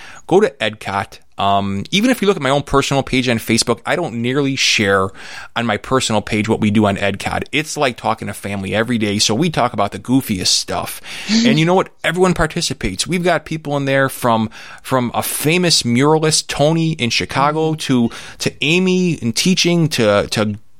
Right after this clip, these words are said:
Speaker 1: goofy characters like myself, who you probably don't wanna <laughs> communicate with.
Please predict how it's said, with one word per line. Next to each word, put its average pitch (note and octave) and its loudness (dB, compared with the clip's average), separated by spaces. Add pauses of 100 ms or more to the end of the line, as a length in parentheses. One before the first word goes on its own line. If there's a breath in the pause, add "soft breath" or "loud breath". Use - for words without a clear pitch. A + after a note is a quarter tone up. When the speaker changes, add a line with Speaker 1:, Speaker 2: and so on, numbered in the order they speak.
(340)
Speaker 1:
goofy F3 2
characters D3 0
like G2+ 0
myself, B2+ 0
who A#2+ 0
you G#2 0
probably B2+ 0
don't C#3 2
wanna C#3 0
<laughs> - -12
communicate C#3+ -2
with. D3+ 2